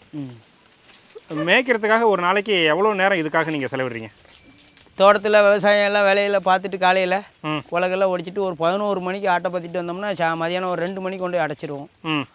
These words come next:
Speaker 1: அடைச்சிட்டு அப்புறம் ஒரு நாலு மணிக்கு பத்திட்டு போவோம்.
Speaker 2: ம்.
Speaker 1: ஒரு ஆறு மணி, ஆறரைக்கு கொண்டு வந்து அடைச்சிருவோம். மொத்தத்துல ஒரு அஞ்சு மணி நேரம் தான் மேய்ச்சல்.
Speaker 2: ம்.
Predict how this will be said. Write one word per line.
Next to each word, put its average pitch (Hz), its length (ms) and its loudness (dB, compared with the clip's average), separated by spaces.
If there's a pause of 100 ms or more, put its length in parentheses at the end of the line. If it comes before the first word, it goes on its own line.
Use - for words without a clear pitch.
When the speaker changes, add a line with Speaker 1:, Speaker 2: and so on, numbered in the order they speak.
(240)
Speaker 1:
அடைச்சிட்டு 190 500 -2
அப்புறம் 202 420 2
ஒரு 190 560 -2
நாலு 190 240 0
மணிக்கு 202 400 -4
பத்திட்டு 175 260 -2
போவோம். 165 320 -4 (120)
Speaker 2:
ம். 147 240 -6 (240)
Speaker 1:
ஒரு 247 220 2
ஆறு 233 240 10
மணி, 226 280 -2
ஆறரைக்கு 202 400 2
கொண்டு 190 180 -2
வந்து 190 140 0
அடைச்சிருவோம். 151 420 -8 (880)
மொத்தத்துல 220 360 0
ஒரு 247 160 8
அஞ்சு 220 180 4
மணி 226 160 0
நேரம் 214 180 2
தான் 180 480 0 (140)
மேய்ச்சல். 165 380 -4 (540)
Speaker 2:
ம். 120 260 -10